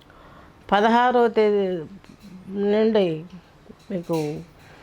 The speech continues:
పద్నాలుగవ తేదీ, just, just నాలుగు రోజుల తేడాలో చక్కగా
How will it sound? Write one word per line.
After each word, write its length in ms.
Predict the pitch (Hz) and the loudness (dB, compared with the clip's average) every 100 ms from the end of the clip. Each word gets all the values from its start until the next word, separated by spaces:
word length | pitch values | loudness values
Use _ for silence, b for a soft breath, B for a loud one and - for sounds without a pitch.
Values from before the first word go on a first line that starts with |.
| B B - - | B B -20 -4
పద్నాలుగవ 560 | 196 190 240 262 254 214 175 | -2 0 0 2 2 0 0
తేదీ, 200 | 156 147 - - - - | -6 -8 -14 -20 -20 -6
just, 200 | 185 196 185 | -4 -4 -2
just 220 | 202 202 233 226 | -4 -4 -4 -2
నాలుగు 260 | 196 190 190 | 0 -2 -2
రోజుల 280 | 202 202 185 | -2 0 -2
తేడాలో 560 | 185 180 170 180 196 160 156 - - - 349 - | -2 0 0 0 0 -2 -4 -10 -14 -12 -8 -2
చక్కగా 400 | 196 196 214 | -2 0 0